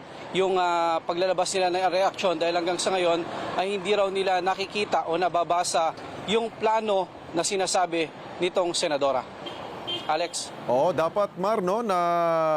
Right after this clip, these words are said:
Speaker 2: mai-communicate ni Senadora ito sa mga, ah, direct na mga ahensya ng pamahalaan para sila mismong kumausap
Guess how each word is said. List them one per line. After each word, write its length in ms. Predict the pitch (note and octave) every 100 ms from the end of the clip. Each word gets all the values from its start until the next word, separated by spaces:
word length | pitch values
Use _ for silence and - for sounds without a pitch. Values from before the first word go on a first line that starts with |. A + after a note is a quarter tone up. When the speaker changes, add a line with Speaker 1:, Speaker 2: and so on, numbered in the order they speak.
| D3 C#3 C3+ B2
Speaker 2:
mai-communicate 1800 | D#3 C#3+ F#3+ F#3 F#3 F3+ E3+ E3+ E3 D#3 F3+ D#3 G3 G#3+ G3+ G3 F#3+ E3
ni 80 | E3+
Senadora 560 | F3 E3 C3+ F#3 F#3+
ito 480 | F#3+ F3+ C3+ A2 C3 - - -
sa 160 | - G3+
mga, 480 | G3+ G#3 G#3 G3+ F#3+ - - -
ah, 880 | C3+ D3+ D#3 D#3 D#3 D3+ D3 D3 C3+ F#2
direct 300 | E3 G3 -
na 140 | E3+ F3
mga 400 | E3+ E3+ E3 D#3+
ahensya 400 | D3 D#3 E3+ F3
ng 140 | D3+
pamahalaan 580 | - E3+ E3+ F3+ C3+ A#2
para 540 | D3+ G3+ G3+ G3 F3+ F3
sila 160 | - A3
mismong 400 | A3+ E3 A3 A#3+
kumausap 580 | F#3+ F3+ E3+ A#3 D#3+